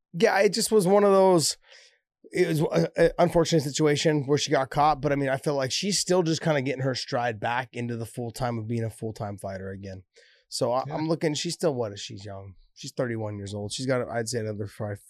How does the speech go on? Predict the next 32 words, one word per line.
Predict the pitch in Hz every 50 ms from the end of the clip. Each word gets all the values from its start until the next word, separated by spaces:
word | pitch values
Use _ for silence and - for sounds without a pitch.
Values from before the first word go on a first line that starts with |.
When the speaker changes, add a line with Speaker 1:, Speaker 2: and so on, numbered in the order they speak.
| 107 107
Speaker 1:
at | 107 110
least | 123 123 110 -
four | - 110 101
or | 98
five | - 104 98 95 92
years | 95 92 98 98 -
left | - - _
in | - -
her | - 220 - _ _ _ _ _ _ _ _ _ _ _ _ _ _ _
to | -
get | 127 120
her | 110 107
back | 104 98 101 -
on | 101 101 107
track. | - - - - - _ _ _ _ _ _ _ _ _ _ _ _ _ _ 104 -
I | 147
Speaker 2:
Yeah, | 165 208
Speaker 1:
want, | 233 240
Speaker 2:
she's | 151 143
Speaker 1:
I | 170
Speaker 2:
got | 180 202
Speaker 1:
want, | 240 - 101
Speaker 2:
time. | 95 85 - - _ -
Speaker 1:
I | 175
wanted | 226 254 269 269 233
to | 214
go | 165 175 160
back | 127 131 123 135 139 -
to | - 143
the | 127
main | 117 117 117 123 135
event | 139 143 160 175 208 -